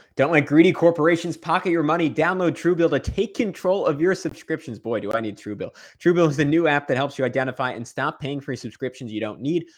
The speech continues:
want, or simply forgot about. On average, people save up to seven hundred twenty dollars a year with Truebill because companies make subscriptions hard to cancel. Truebill makes it incredibly simple. Just link your accounts and Truebill will cancel your unwanted subscriptions in one tap. And your Truebill concierge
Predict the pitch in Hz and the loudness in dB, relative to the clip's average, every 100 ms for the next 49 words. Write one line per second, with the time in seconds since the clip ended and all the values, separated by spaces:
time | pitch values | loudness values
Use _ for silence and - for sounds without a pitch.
0 | _ 120 131 156 - 123 - 151 156 170 | _ -4 -2 -2 -4 -12 -8 -10 -6 -4
1 | 143 135 123 139 120 87 - _ - 131 | -4 -6 -4 -4 -4 -6 -10 _ -8 -2
2 | 160 165 165 - 165 143 - 151 151 - | 2 2 2 -2 -4 -4 -4 -2 -2 -4
3 | 131 120 - 156 147 135 131 - 131 127 | -8 -12 -4 -2 -2 -4 -6 -6 -4 2
4 | 123 113 113 139 165 117 - 147 139 131 | 2 2 -2 -2 -2 -4 -2 -2 0 -2
5 | - _ 120 - 156 151 135 127 120 110 | -2 _ -12 -4 -4 -2 -4 -4 -8 -12
6 | - 127 117 113 107 - - 202 202 180 | -8 -8 -8 -8 -8 -8 -8 -8 -6 -8
7 | - _ - 226 208 190 170 165 147 - | -8 _ -4 0 2 2 -2 -4 -6 -2
8 | 135 120 - 104 - - - 110 87 - | -2 -2 -8 -12 -16 -18 -16 -14 -12 -4
9 | 185 170 117 - 147 127 117 - 160 170 | -4 -4 -10 -8 -6 -4 -6 -8 -10 -6
10 | 170 135 127 135 135 - 107 - 120 123 | -4 -4 -4 -4 -6 -8 -14 -8 -8 -10
11 | - 110 110 107 101 95 104 _ - - | -14 -10 -8 -8 -8 -10 -10 _ -18 -2
12 | 123 127 175 175 175 165 151 143 143 180 | 0 0 2 4 4 4 0 0 -4 -2
13 | 185 | -2